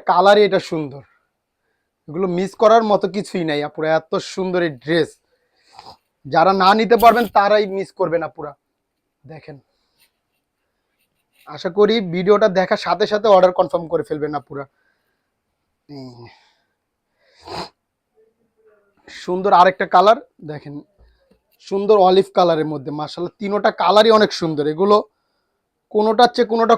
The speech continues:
কম না, এত সুন্দর কালার ডিজাইন। দেখেন আমি একটা একটা করে জলদি জলদি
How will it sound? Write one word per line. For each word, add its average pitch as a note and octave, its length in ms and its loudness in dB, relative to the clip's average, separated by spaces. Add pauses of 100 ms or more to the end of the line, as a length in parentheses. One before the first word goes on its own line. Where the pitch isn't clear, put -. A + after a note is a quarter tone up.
(100)
কম G3+ 220 6
না, E3 60 2 (160)
এত - 200 -6 (400)
সুন্দর G#3 400 2 (140)
কালার F3+ 320 2 (160)
ডিজাইন। D#3+ 400 2 (1080)
দেখেন B2+ 220 -20 (2500)
আমি D#3 180 -10
একটা G3 160 -8
একটা G#3+ 180 0
করে G#3+ 120 4 (100)
জলদি F#3+ 200 -2
জলদি G#3 200 2